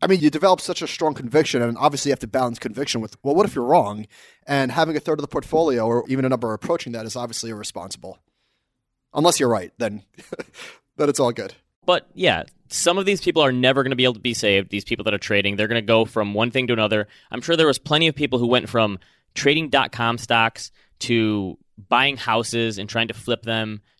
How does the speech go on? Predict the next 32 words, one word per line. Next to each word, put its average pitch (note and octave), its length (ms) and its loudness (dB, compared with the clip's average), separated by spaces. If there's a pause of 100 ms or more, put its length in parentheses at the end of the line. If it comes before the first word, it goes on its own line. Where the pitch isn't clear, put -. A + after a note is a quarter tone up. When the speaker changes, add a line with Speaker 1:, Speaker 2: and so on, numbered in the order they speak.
Speaker 2:
to G#2+ 240 -6
going C3 280 -2
into B2 140 -2
crypto. G#2+ 500 -6
So A#2+ 160 -8
there's B2 140 -2
always D#3 260 0
gonna D3 140 -6
be C3+ 120 0
people B2+ 240 -6
who A#2 120 -2
are A2 80 0
like G#2+ 260 -4
that, D3 260 -2 (320)
but A#2+ 120 -6
there A#2+ 100 2
are A#2 60 0
going C#3+ 200 0
to D3 60 0
be C3+ 140 0
other B2 160 2
people G#2+ 460 -4 (320)
who A2 500 -2 (420)
take D3 160 -4
a D#3 60 -4
first D3 220 -4
step C3+ 180 0
into B2+ 100 -2
the A#2 60 -2
markets A#2 340 -2
and G#2+ 80 -10
realize G#2+ 500 -2